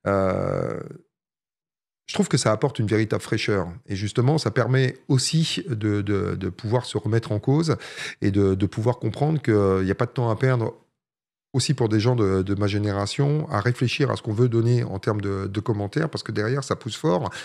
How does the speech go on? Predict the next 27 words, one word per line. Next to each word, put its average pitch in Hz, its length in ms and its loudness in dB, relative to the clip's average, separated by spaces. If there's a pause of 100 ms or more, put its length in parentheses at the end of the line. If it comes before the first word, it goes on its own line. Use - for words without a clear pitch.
(220)
Même 160 160 4
si - 160 -2
les 143 100 6
formats 151 380 4
sont, 110 380 -2
sont 113 180 -2
parfois 117 300 0
durs, 131 160 2
en 107 80 -2
tout 110 100 -6
cas 123 100 2
pour 110 120 0
des 104 120 2
gens 120 120 0
de 113 60 0
ma 101 80 0
génération, 107 640 -2
à 107 60 2
appréhender. 120 600 0 (680)
Euh, 98 800 0 (300)
on 95 100 -6
est 104 80 0
bien 113 280 4
au-delà 113 240 4
de, 104 240 4
de 104 140 4
Twitter, 151 440 4